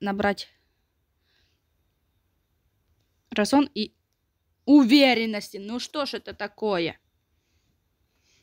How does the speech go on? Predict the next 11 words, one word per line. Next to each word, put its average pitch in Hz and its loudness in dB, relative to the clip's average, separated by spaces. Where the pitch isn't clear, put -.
Так, 226 2
ребятки, 175 -8
а 190 2
когда 226 4
я 220 0
пройду 202 -8
этот 185 -10
паркур, 254 -4
будет 214 0
очень 262 4
интересно. 208 -4